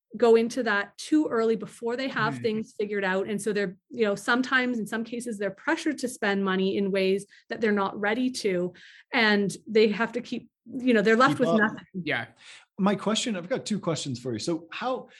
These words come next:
Speaker 3: in those early days, when you're looking for those angels, um, what, what was it about, like, how did you go about finding these folks? What were those early conversations like? Like, how did you go about finding these folks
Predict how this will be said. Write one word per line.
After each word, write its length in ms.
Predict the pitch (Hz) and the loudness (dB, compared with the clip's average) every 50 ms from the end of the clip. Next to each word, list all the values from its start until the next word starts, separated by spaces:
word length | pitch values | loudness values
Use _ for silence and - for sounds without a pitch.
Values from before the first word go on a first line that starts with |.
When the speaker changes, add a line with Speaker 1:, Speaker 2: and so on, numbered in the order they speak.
| - _ _ | -20 _ _
Speaker 3:
in 140 | 208 214 262 | 0 2 4
those 180 | 262 226 196 | 4 2 2
early 340 | 180 165 165 175 165 156 139 | 2 2 2 4 4 4 2
days, 260 | 120 120 104 104 101 | 2 0 -4 -4 -6
when 140 | 120 127 135 | -6 -4 -2
you're 120 | 143 151 | -2 -2
looking 320 | 151 147 147 139 - 139 131 | 0 -2 -2 -4 -4 -6 -6
for 160 | 123 120 120 | -6 -6 -6
those 220 | 113 110 107 98 - - | -4 -4 -6 -6 -8 -12
angels, 540 | 101 101 101 95 95 78 - - - - - - _ _ _ | -10 -10 -10 -10 -12 -14 -18 -16 -16 -18 -18 -20 _ _ _
um, 300 | - 117 110 110 110 117 - | -8 -6 -4 -2 -4 -4 -4
what, 360 | 131 135 175 226 - - - - - - _ _ _ | -2 0 0 0 0 -4 -14 -20 -20 -20 _ _ _
what 260 | - 151 190 170 165 | -2 0 0 0 2
was 240 | 180 180 185 185 175 | 0 0 0 2 2
it 80 | 185 175 | 0 0
about, 320 | 156 120 143 147 143 - | 0 -2 -4 -4 -4 -4
like, 120 | 151 143 139 - _ | -6 -8 -8 -10 _
how 200 | - - - 214 | -14 -8 -6 -4
did 140 | 262 285 220 | -4 -2 -2
you 60 | 233 | -2
go 120 | 185 180 185 | 0 0 0
about 200 | 165 160 135 - | 0 -2 -4 -4
finding 380 | - - 147 160 170 170 170 175 | -6 -6 -6 -4 -4 -2 -2 -2
these 160 | 170 156 - | -4 -4 -6
folks? 260 | - 175 165 170 - | -8 -8 -8 -8 -10
What 120 | - - - | -14 -12 -10
were 80 | 233 | -8
those 180 | 226 233 180 160 | -4 -4 -4 -4
early 300 | 190 165 165 170 170 156 | -2 -2 -2 -2 -2 -4
conversations 880 | 151 - 165 156 151 147 131 - - 147 143 143 - 165 147 143 135 | -4 -6 -6 -6 -4 -6 -6 -6 -4 -6 -6 -6 -6 -6 -6 -6 -6
like? 280 | 143 147 147 147 143 147 | -4 -4 -4 -4 -4 -4
Like, 120 | 151 147 143 | -6 -6 -6
how 180 | - - 190 233 | -6 -10 -8 -8
did 200 | 285 285 233 190 | -6 -6 -6 -4
you 220 | 196 202 190 185 | -4 -2 -2 -4
go 180 | 170 156 165 165 | -2 -2 -2 -2
about 280 | 151 147 151 139 139 | -2 0 -2 -2 -4
finding 680 | 139 - - 127 123 131 143 147 147 135 131 127 120 107 | -6 -8 -12 -10 -8 -6 -6 -6 -6 -6 -6 -6 -6 -6
these 200 | 113 110 - - | -8 -10 -12 -10
folks 400 | - 120 117 113 - - - | -8 -8 -8 -6 -6 -8 -10